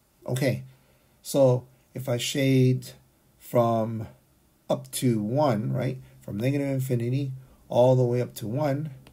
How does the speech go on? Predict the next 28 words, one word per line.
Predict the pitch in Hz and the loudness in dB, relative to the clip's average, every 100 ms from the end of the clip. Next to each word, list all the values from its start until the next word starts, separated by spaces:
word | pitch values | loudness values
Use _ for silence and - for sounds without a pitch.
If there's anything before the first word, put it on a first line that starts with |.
| - | -20
what | - 127 | -8 -2
do | 127 | 2
I | 131 | 2
get? | 143 123 - - - - | 2 0 -2 -14 -20 -8
Eighty-four | 123 127 127 107 | -2 0 0 -4
percent. | 104 - 120 - - - - - - - - - - | -6 -8 -8 -10 -16 -20 -20 -20 -20 -20 -20 -20 -8
Or | - 123 123 | 2 4 4
from | 127 113 | 2 -2
negative | 147 151 143 | 0 0 -2
infinity | 135 131 135 131 123 123 | -4 -2 2 2 2 -2
to | 131 131 | -4 -10
two, | 131 - - 170 180 147 110 98 - - - - - - - | -8 -8 -4 2 4 6 4 -2 -12 -20 -20 -20 -20 -20 -12
right, | 113 127 131 | -6 -6 -4
two | 190 185 | -2 0
standard | 165 120 104 | 0 -2 -2
deviations, | 101 101 95 - 90 - - - _ _ - | -6 -8 -10 -12 -14 -16 -20 -20 _ _ -14
that's | - - | -12 -6
ninety-seven | 117 117 117 110 104 | -6 -4 -6 -6 -8
point | - 101 - | -10 -12 -10
five. | 104 90 - - _ - | -10 -10 -16 -20 _ -12
And | 104 | -10
if | 107 | -6
I | 117 | -8
keep | - 135 127 | -6 -4 -4
shading | - 117 110 107 | -4 -4 -4 -6
all | 104 | -6
the | 98 | -6
way, | 98 113 110 107 | -6 -6 -6 -8